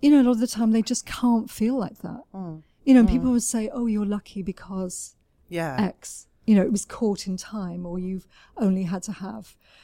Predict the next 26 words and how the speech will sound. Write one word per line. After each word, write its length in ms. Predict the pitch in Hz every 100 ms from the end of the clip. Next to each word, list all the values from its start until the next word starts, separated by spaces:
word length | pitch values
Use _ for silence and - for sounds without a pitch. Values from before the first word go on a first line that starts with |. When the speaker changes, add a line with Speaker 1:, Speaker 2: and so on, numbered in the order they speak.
| _ _ _
Speaker 1:
surgery 640 | - 247 226 - 180 180
and 120 | 185
not 180 | 185 269
chemo, 200 | - 233
or 20 | 196
Speaker 2:
Yeah. 100 | 190
Speaker 1:
you've 120 | 196
only, 200 | 190 -
or 80 | 202
you've 180 | 190
only, 260 | 196 185 214
or 160 | 240 196
you've 220 | 190 180
only 160 | 190 185
had 160 | 180
to 60 | -
have 140 | 170
one 160 | 190 226
lot 160 | 185
of 60 | 190
chemo," 260 | - 196 185
or 160 | 180
whatever 300 | 190 233 226
it 80 | 196
might 280 | 202 190 233
be. 340 | 233 226 160